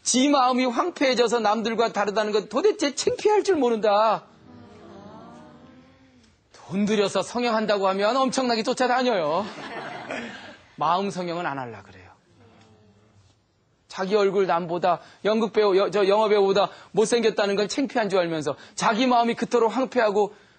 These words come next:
그토록 망가진 거에 대해서는 전혀 성형할 줄 모른다. 이 시대 사람들이요. 무명지를 펼 생각하지 말고 얼굴을 성형할 생각하지 말고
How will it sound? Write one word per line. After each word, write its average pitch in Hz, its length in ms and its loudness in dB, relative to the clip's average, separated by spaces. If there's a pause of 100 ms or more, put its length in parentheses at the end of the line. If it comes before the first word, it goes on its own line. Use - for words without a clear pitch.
(140)
그토록 277 420 2
망가진 247 420 2
거에 233 120 4
대해서는 226 280 2
전혀 277 240 4
성형할 277 360 2
줄 254 120 -2
모른다. 185 600 0 (880)
이 175 60 -8
시대 180 200 -2
사람들이요. 151 760 -4 (880)
무명지를 170 440 -6
펼 - 140 -12
생각하지 156 480 -8
말고 107 380 -16 (460)
얼굴을 220 360 2
성형할 220 280 -2
생각하지 175 440 -6
말고 165 420 0